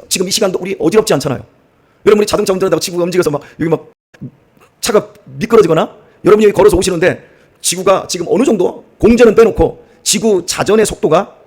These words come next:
천육백 킬로예요. 자동차 백육십 킬로 달려보셨어요? 우리 전종호 집사님, 자동차 백육십 킬로 달려보셨죠? 안 달리실 것 같아. <laughs> 많이 달려야 백이십, 백삼십 달리실 것 같은데 백육십 킬로의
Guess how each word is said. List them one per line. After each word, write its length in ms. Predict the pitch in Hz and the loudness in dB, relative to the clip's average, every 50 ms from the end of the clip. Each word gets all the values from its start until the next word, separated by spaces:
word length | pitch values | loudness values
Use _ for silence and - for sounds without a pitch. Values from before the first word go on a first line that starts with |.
| _ _ _ _ | _ _ _ _
천육백 600 | - - - 320 294 262 202 196 - - - 226 | -6 -4 -2 0 0 -2 -2 -4 -4 -4 -4 -4
킬로예요. 360 | 226 - 175 151 131 117 107 - _ _ _ _ _ _ _ _ _ _ | -2 -2 -4 -2 -4 -4 -6 -12 _ _ _ _ _ _ _ _ _ _
자동차 420 | - - 156 202 208 - 190 160 | -4 -2 0 0 2 2 0 2
백육십 360 | - - 196 196 196 - - - | 2 2 0 0 0 -2 0 2
킬로 120 | 190 185 | 2 2
달려보셨어요? 560 | 156 156 170 160 - 180 165 185 185 202 185 - _ _ _ _ _ _ _ _ _ _ _ _ _ _ _ _ _ _ _ _ | 4 2 2 2 0 0 0 0 -2 -2 -4 -6 _ _ _ _ _ _ _ _ _ _ _ _ _ _ _ _ _ _ _ _
우리 140 | - - 165 | -6 -4 -2
전종호 360 | - 156 175 190 190 180 170 | -2 -2 -2 0 -2 -2 -2
집사님, 380 | 156 147 143 156 147 135 120 - - _ _ _ _ _ _ _ _ _ _ _ _ | -4 -4 -6 -6 -6 -6 -8 -10 -16 _ _ _ _ _ _ _ _ _ _ _ _
자동차 280 | - - - 196 - | -6 -4 -2 -2 -2
백육십 300 | - - 180 202 190 - | -2 0 0 0 -2 -2
킬로 120 | - 170 151 | -4 -4 -2
달려보셨죠? 520 | 147 151 165 139 - 156 - - 98 - - _ _ _ _ _ _ _ _ _ _ _ _ _ _ _ _ _ - | 0 -2 -2 -2 -2 -4 -4 -6 -8 -12 -14 _ _ _ _ _ _ _ _ _ _ _ _ _ _ _ _ _ -14
안 100 | - - | -12 -10
달리실 240 | - 107 - - - | -8 -8 -10 -10 -12
것 140 | - 69 - | -14 -16 -18
같아. 140 | - - 113 - | -20 -20 -18 -12
<laughs> 160 | - - - - - - - - _ _ _ _ _ _ _ _ | -8 -8 -8 -8 -12 -16 -20 -20 _ _ _ _ _ _ _ _
많이 160 | - 107 131 | -8 -6 -6
달려야 300 | 143 123 - - - - | -6 -6 -6 -8 -10 -10
백이십, 320 | - - - 131 127 - - | -10 -8 -6 -6 -6 -8 -8
백삼십 340 | - - - 104 - - | -10 -10 -8 -10 -10 -8
달리실 240 | - - - - - | -8 -8 -10 -10 -10
것 80 | - - | -12 -14
같은데 420 | - - - - 143 - - - _ _ _ _ _ _ _ | -14 -12 -8 -6 -6 -6 -8 -12 _ _ _ _ _ _ _
백육십 480 | - 143 143 139 156 143 - 185 - - | -4 -4 -2 -4 -4 -4 -6 -8 -8 -8
킬로의 420 | - 139 131 143 202 196 - - | -6 -4 -2 0 0 -2 -4 -6